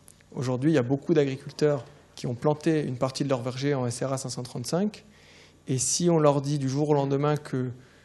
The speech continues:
leurs clémentines ne sont plus dans l'appellation, bah, parce qu'elles sont de telle ou telle variété, euh, bah, ces gens-là vont, on va créer en fait la division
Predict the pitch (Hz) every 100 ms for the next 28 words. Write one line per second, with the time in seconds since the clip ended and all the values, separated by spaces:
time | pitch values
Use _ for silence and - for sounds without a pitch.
0 | _ _ _ - 143 143 156 151 143 -
1 | 160 143 127 120 - 135 120 - 160 143
2 | 135 135 131 - 147 147 131 - - _
3 | _ - - - - - 135 - - 151
4 | 147 139 - - 143 - 147 131 - 143
5 | 143 139 139 123 123 190 - - - -
6 | - - - - _ - 143 131 127 147
7 | 78 78 - 156 117 - 139 139 160 165
8 | 127 123 123 - 50 50 50 50 50 50
9 | 50 - - - - - 165 - _ -
10 | 151 135 139 - 170 151 151 127 135 143
11 | 147 131 147